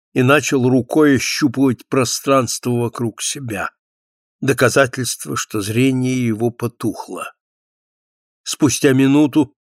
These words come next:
дыхание его затруднилось до последней степени,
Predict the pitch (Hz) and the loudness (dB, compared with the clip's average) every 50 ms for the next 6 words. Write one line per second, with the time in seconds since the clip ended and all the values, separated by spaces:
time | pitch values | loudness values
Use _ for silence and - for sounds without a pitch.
0 | _ _ _ _ _ _ - 127 139 143 - - 165 165 160 156 151 143 139 135 | _ _ _ _ _ _ -2 0 2 2 4 4 4 4 4 4 4 4 4 4
1 | 135 139 131 127 120 110 139 139 123 - 135 135 123 117 139 156 156 147 143 135 | 4 4 4 2 2 2 2 0 0 0 0 0 0 0 0 0 0 2 2 2
2 | 117 110 113 143 - - 139 135 - - 139 139 131 120 120 127 123 117 - - | 0 0 -2 -4 -2 -2 -4 -2 -2 0 0 0 0 0 -2 -2 -2 -2 -4 -6
3 | - - 180 175 - - - 85 85 80 - _ | 0 2 2 2 0 -2 -8 -6 -6 -6 -8 _